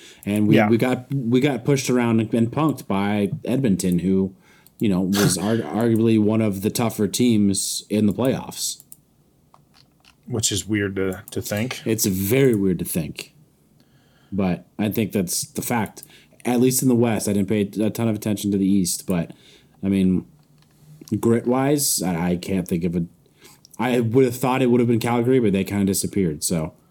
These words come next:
Speaker 2: So Delorier played twenty games, um, let's see,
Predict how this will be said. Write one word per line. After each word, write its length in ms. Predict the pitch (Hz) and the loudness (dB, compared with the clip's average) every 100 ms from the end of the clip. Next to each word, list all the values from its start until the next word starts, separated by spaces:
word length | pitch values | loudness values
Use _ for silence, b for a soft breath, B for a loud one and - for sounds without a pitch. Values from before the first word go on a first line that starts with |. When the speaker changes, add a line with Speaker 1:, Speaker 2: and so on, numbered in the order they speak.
| _ _ | _ _
Speaker 2:
So 200 | - 139 | 0 0
Delorier 760 | 123 135 151 170 170 156 143 | 2 2 2 4 4 2 0
played 600 | - 135 127 123 120 113 - | 0 2 2 2 0 -2 -8
twenty 420 | - - 135 156 160 | -12 -4 0 0 0
games, 760 | 123 120 110 110 104 - - - _ _ _ | 0 0 0 2 0 0 -4 -8 _ _ _
um, 720 | 117 107 107 104 104 104 113 - | -4 -2 0 0 0 -2 -6 -6
let's 220 | 117 107 | -4 -2
see, 540 | - 104 98 95 - | -2 -2 -2 -2 -6